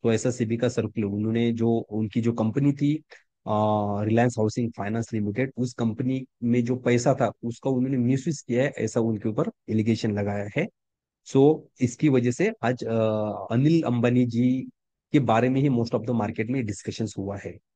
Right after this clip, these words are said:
दूसरा, अभी last में हम आपको बताते हैं दोस्तों, बताऊंगा कि कौन सा stock आपको अभी बाय करना है Monday को। So Monday के लिए stock का recommendation है दोस्तों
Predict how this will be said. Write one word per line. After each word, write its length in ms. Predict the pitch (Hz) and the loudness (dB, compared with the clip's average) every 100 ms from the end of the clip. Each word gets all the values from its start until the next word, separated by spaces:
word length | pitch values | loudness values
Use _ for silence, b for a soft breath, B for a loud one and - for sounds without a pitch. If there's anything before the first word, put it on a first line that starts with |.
| _ _ _ - | _ _ _ -6
दूसरा, 300 | 127 143 156 | -2 0 2
अभी 300 | 143 156 165 B B B 120 | 2 0 -2 B B B 2
last 240 | 120 135 | 2 4
में 80 | 151 | 4
हम 120 | 143 | 4
आपको 220 | 139 - | 2 2
बताते 320 | 123 120 123 131 | 2 2 2 2
हैं 100 | 123 | 2
दोस्तों, 280 | 117 117 | 0 0
बताऊंगा 360 | 117 113 117 127 | 0 2 2 0
कि 280 | 131 127 135 | 0 -2 -2
कौन 180 | - 127 | -2 0
सा 100 | 123 | 0
stock 280 | 143 139 127 | 0 0 0
आपको 240 | 120 - | -2 -2
अभी 160 | 123 147 | -2 -2
बाय 300 | 117 104 107 | -4 -4 -4
करना 300 | 113 101 107 | -6 -6 -4
है 100 | 117 | -2
Monday 340 | 104 104 98 | -2 -2 -2
को। 180 | 101 - | -6 -8
So 360 | - _ _ 113 | -18 _ _ -2
Monday 320 | 104 117 135 | 0 2 2
के 60 | 135 | 0
लिए 80 | |
stock 320 | 135 120 110 - | 0 0 -2 -2
का 100 | 120 | -2
recommendation 580 | 117 117 113 113 123 | 0 -2 -2 -2 -4
है 60 | 120 | -4
दोस्तों 260 | 117 - | -4 -6